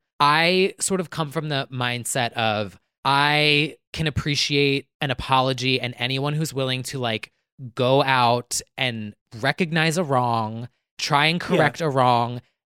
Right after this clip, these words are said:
Speaker 1: admit it and come forward and, like, own up to their shit. If they say something wrong, if they do something wrong, I'm always open to that whenever that is.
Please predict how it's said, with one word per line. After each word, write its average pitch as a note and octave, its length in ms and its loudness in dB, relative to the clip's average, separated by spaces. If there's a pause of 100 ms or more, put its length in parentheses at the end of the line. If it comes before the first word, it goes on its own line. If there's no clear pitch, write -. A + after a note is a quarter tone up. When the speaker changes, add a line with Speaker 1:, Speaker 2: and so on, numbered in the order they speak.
(120)
Speaker 1:
admit D3 480 2
it F3+ 320 6
and C3+ 300 -2 (140)
come G3 280 2
forward F3+ 720 6
and, C#3 140 0
like, C3 200 -4
own C#3+ 220 2
up F#3 120 0
to F#3 100 -6
their G3+ 100 -2
shit. D#3+ 340 0
If C3 100 -10
they B2+ 100 -2
say D#3+ 320 2
something G3 400 -2
wrong, F3 340 2
if B2 80 -8
they C3 140 -2
do C#3 200 -2
something D#3 380 -4
wrong, C#3 320 0
I'm C#3 220 -4
always D#3+ 420 4
open C#3+ 320 -4
to E3 140 -4
that D3 200 2
whenever B2 520 -2
that A#2 200 -4 (120)
is. D#3+ 600 0